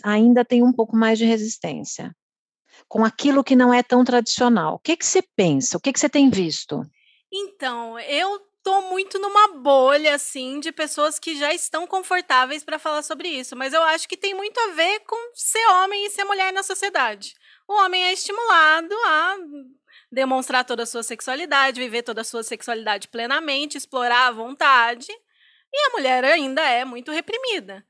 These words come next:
Speaker 2: Então, nesse binarismo, existe isso de pessoas criadas como mulheres serem muito reprimidas, serem, terem essa ideia de que não, não pode explorar tudo, não pode demonstrar tudo, não pode ser tudo,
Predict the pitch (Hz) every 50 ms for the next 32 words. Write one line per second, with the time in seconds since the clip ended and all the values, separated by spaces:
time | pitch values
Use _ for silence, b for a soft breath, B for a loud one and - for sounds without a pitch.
0 | _ _ _ _ _ _ _ - 226 240 247 247 247 - 262 247 254 262 277 294
1 | 302 285 277 262 254 247 233 220 208 151 - _ _ _ _ - 233 240 262 285
2 | 330 320 - - 320 240 214 262 254 247 233 226 233 240 262 269 285 330 320 302
3 | 285 277 262 220 233 262 269 - - - 359 349 302 262 269 285 - - 320 294
4 | 349 349 - 370 - - 330 320 - - 349 285 262 247 247 240 247 - - 269
5 | 240 233 247 240 262 262 247 240 226 214 220 226 269 302 285 - - - - 269
6 | - - 349 277 240 240 277 302 277 254 254 - 285 285 294 294 294 359 381 403
7 | 370 302 277 285 302 311 240 226 220 - - 254 220 214 226 233 226 233 269 262
8 | 262 247 247 254 254 254 269 - - 339 262 262 247 233 247 254 240 285 294 -
9 | 330 320 339 359 370 370 349 220 240 269 269 262 - 269 262 269 269 233 262 -
10 | - 240 233 226 220 220 - - 277 226 254 247 254 240 - 269 254 254 262 233
11 | 262 262 254 262 262 262 - 262 247 247 247 - 269 247 240 208 233 233 240 247
12 | - - 247 247 262 - - - 262 254 _ - 262 247 254 277 269 247 202 202